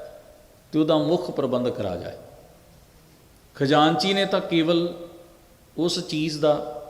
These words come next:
ਕੋਸ਼ਕਾਰ ਨੇ ਤਾਂ ਕੇਵਲ ਪ੍ਰਬੰਧ ਕਰਨਾ ਹੈ, ਹੁਕਮ ਵਜਾਉਣਾ ਹੈ, ਉਹ ਹੁਕਮ ਦਾ ਬੱਝਾ ਹੈ, ਨਾ ਖਰਚਣ ਲੱਗਿਆਂ ਕੋਈ ਦਿੱਕਤ ਹੈ, ਨਾ ਸਾਂਭਣ ਲੱਗਿਆਂ ਕੋਈ ਦਿੱਕਤ ਹੈ।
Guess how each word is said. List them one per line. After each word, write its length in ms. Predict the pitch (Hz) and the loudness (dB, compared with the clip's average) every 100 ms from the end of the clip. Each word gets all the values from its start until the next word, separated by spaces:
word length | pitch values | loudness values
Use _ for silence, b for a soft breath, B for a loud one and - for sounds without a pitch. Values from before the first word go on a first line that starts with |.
| - - - - | -18 -20 -20 -4
ਕੋਸ਼ਕਾਰ 640 | 156 170 - - 147 143 | 2 2 0 2 4 4
ਨੇ 100 | 151 | 2
ਤਾਂ 140 | 147 143 | -2 -2
ਕੇਵਲ 320 | 143 135 143 | -2 -2 -2
ਪ੍ਰਬੰਧ 400 | 143 123 135 127 | -2 -2 -2 -2
ਕਰਨਾ 320 | - 87 85 | -6 -8 -8
ਹੈ, 100 | - - - - - - | -14 -20 -20 -20 -14 -6
ਹੁਕਮ 300 | 143 185 208 | -2 0 2
ਵਜਾਉਣਾ 360 | 180 127 92 | 2 0 -2
ਹੈ, 100 | 87 - - - - - - - - - - - - | -4 -8 -18 -20 -20 -20 -20 -20 -20 -20 -20 -20 -4
ਉਹ 140 | 220 208 | 2 4
ਹੁਕਮ 240 | 202 220 | 4 4
ਦਾ 120 | 208 | 4
ਬੱਝਾ 320 | 131 127 123 | 6 4 4
ਹੈ, 60 | 104 | 2
ਨਾ 180 | 104 160 | 2 0
ਖਰਚਣ 480 | 170 131 117 170 170 | 0 -2 0 0 2
ਲੱਗਿਆਂ 280 | 156 165 | 2 2
ਕੋਈ 160 | 156 156 | 0 -2
ਦਿੱਕਤ 400 | 127 123 131 127 | -2 -2 -2 0
ਹੈ, 180 | 113 113 | 0 0
ਨਾ 140 | 113 | -2
ਸਾਂਭਣ 420 | 110 107 113 135 | -4 -4 -4 -2
ਲੱਗਿਆਂ 280 | 120 107 113 | -2 -2 -4
ਕੋਈ 160 | 113 113 | -4 -6
ਦਿੱਕਤ 380 | 104 - 110 | -8 -8 -12
ਹੈ। 100 | - | -12